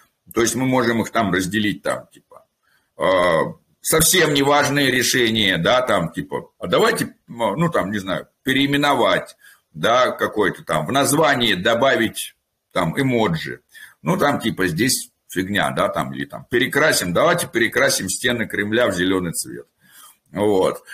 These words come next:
Ну, типа, какого разницы, какого это цвета? В принципе, никакого.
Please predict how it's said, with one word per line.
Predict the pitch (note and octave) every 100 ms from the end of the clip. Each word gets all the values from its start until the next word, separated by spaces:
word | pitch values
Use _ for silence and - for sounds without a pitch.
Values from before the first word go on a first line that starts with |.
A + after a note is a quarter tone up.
| - -
Ну, | B2 C#3
типа, | B2 A#2 F2+ -
какого | G2+ - D#3
разницы, | B2+ B2 G#2+ G2 -
какого | F2 G2 F#2
это | F2 E2
цвета? | D#2 - C2+ -
В | -
принципе, | - A#2 C#3 -
никакого. | F#2+ F2 F2+ - B1 -